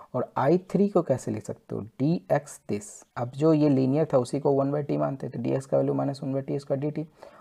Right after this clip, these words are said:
और इसका वैल्यू टी के फॉर्मेट में चाहिए अपने को,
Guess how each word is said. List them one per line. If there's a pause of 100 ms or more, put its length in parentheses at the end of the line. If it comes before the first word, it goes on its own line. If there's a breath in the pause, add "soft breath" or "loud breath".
(120 loud breath)
और
इसका
वैल्यू
टी
के
फॉर्मेट
में
चाहिए
अपने
को,